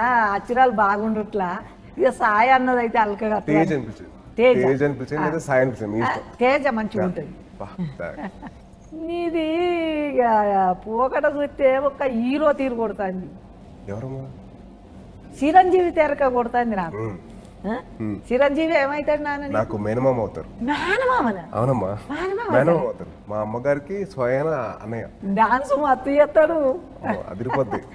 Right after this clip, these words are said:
Speaker 1: <laughs> ఎందరు మామలు మీకు?
Speaker 2: నాకు చిరంజీవి గారు, నాగబాబు మావయ్య, దాని తర్వాత కళ్యాణ్ గారు, ముగ్గురు మావయ్య.
Speaker 1: పోలిగే చిరంజీవి తీరే ఉన్నది,
Speaker 2: <laughs>
Speaker 1: రూపమో పెద్ద మామయ్య తీరు ఉంది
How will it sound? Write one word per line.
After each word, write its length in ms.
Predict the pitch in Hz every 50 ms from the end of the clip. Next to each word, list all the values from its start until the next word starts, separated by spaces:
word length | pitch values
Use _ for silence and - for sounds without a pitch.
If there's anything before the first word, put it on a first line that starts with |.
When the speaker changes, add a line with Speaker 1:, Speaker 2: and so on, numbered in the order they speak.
| - - -
Speaker 1:
<laughs> 380 | 233 240 190 160 165 - - 202
ఎందరు 300 | 214 214 226 247 247 247
మామలు 400 | 262 269 277 269 269 277 277 277
మీకు? 400 | 269 269 339 - 370 330 392 440 -
Speaker 2:
నాకు 560 | 104 107 107 107 - 110 107 104 101 101 98 98 -
చిరంజీవి 300 | 120 120 127 131 143 147
గారు, 380 | 143 135 143 143 156 175 190 214 - - - - - - -
నాగబాబు 340 | 104 107 113 123 127 131 127
మావయ్య, 320 | 131 131 131 139 147 - - - - - - - - - - - 104 -
దాని 180 | 110 110 113 113
తర్వాత 380 | 117 117 120 135 160 170 160 -
కళ్యాణ్ 220 | - 120 113 113 101
గారు, 160 | 92 85 95 - - - - - - - - - -
ముగ్గురు 240 | 110 110 120 139 139
మావయ్య. 240 | 127 113 101 95 - - - - - - - - - - - - - - - - -
Speaker 1:
పోలిగే 440 | 202 220 240 262 277 277 311 311 311 320 311 294 285 277 262 247 233 220 202 190 -
చిరంజీవి 440 | 240 247 269 269 269 277 302 302 302
తీరే 280 | 294 - 294 277 262 277
ఉన్నది, 580 | 254 247 247 226 208 180 175 202 220 - 330 - 120 - 101
Speaker 2:
<laughs> 200 | 107 - - -
Speaker 1:
రూపమో 680 | 254 285 320 349 339 - 320 320 320 311 320 339 359 508 587 - - - - - - - - - - - - -
పెద్ద 180 | 254 254 254
మామయ్య 360 | 320 339 339 349 339 339 320 302
తీరు 240 | 220 262 247 208
ఉంది 240 | 196 185 170 151 -